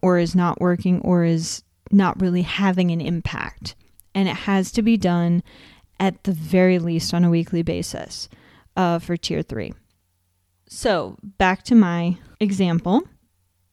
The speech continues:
If I were a second grade teacher and I had students in tier two who were struggling with their vocabulary, and they, I taught them specific strategies,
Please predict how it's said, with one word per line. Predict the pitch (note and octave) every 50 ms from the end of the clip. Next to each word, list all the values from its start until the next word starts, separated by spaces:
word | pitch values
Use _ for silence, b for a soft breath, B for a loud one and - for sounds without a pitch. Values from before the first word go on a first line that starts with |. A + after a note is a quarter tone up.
| _ _ _ _ -
If | G#3 G3+ - G#3+
I | G3+ G3+ G3+
were | G3 G3+ F#3+
a |
second | F#3+ - - G3 G3 - B3+ C4+
grade | C#4 C4+ C4+ B3 A3+
teacher | - - F3 E3+ - F3+ E3+ E3+ E3+ -
and | - F#3+ F#3+
I | F#3 F3 F#3+
had | F#3+ F3+ G#3 A3 A3
students | G#3+ - - - G3+ F#3+ F3 F3+ F3+ F3 F3 F3+ - - - -
in | - F#3+ F#3 F#3 F3+ F3+ F3
tier | F3 - - G3+ F#3+ C4+
two | - - - - A3 G3 F#3+ F#3+ G3 G3
who | F3+ F3+ G#3 G3 F#3+
were | F#3 F#3 F#3 F3+ F3+ F3 F3
struggling | F3+ - - - - F#3 F#3 F#3 G3+ G#3+ A3+ A3+ A#3 A#3 A#3+ - -
with | G#3 G3+ F#3+ F#3 F#3 F#3 F#3 F#3 F3+ F#3 - - - _ -
their | F#3+ G3 G3
vocabulary, | F#3+ G#3 A3+ A#3 - - F#3+ F3+ F3 F3 F3 E3+ E3 E3 E3 E3 E3+ F#3 A#3+ C4 _ _ _ _ - -
and | G#3+ G#3+ G#3 G3+ G3+ G3+ G3 G3 G3 G3 - - -
they, | - F3+ F#3 G3 F#3 F#3 F3+ F3+ F3+ F3+ F3+ F3 F3 - - _ -
I | F#3 F#3+
taught | F3+ - - F#3 F3+ -
them | - G#3 G#3 G#3
specific | - - - G3 - - G#3 - D4 D4+
strategies, | - - - A#3 G3 G3 F#3+ F#3+ F#3 F3+ F#3 G3 G3 F#3+ G3 F#3+ F#3+ F#3+ - -